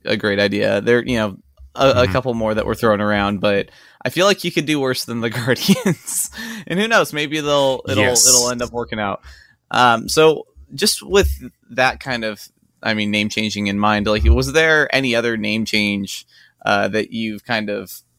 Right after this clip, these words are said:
Speaker 1: had a front row seat to that really stuck out for you? Like, I, I do remember when the Rays dropped the Devil Ray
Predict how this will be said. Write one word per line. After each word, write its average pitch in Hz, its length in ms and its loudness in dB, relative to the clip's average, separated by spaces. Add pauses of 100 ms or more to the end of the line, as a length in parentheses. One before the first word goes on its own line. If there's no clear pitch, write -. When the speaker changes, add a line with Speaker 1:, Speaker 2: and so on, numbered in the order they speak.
(880)
Speaker 1:
had 120 160 0
a 113 40 -4
front 127 180 -4
row 117 80 -2
seat 113 240 -4
to 110 140 -4
that 107 100 -4
really 113 220 -4
stuck 110 180 -2
out 110 180 0
for - 80 -14
you? 120 160 -4
Like, 117 160 -4
I, 123 160 2 (140)
I 127 120 2
do 135 180 -4
remember 120 460 -4
when 107 180 -2
the 107 100 -4
Rays 104 380 0
dropped 104 500 0
the 104 460 -6
Devil 107 340 0
Ray 104 340 -4